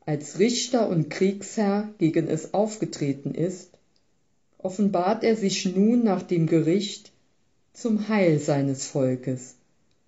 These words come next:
und lässt auf diese Weise das eigentliche Ziel seines Waltens in der Geschichte erkennen.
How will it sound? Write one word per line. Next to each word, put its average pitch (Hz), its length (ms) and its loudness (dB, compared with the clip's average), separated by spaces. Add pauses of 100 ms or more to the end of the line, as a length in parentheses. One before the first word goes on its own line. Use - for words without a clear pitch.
und 180 160 -6
lässt 220 300 0
auf 202 200 -2
diese 240 420 4
Weise 202 580 0 (440)
das - 320 -6
eigentliche 202 760 2
Ziel 247 480 2
seines 160 500 2
Waltens 196 640 4
in 165 140 0
der 151 140 2
Geschichte 165 600 -2
erkennen. 135 580 -4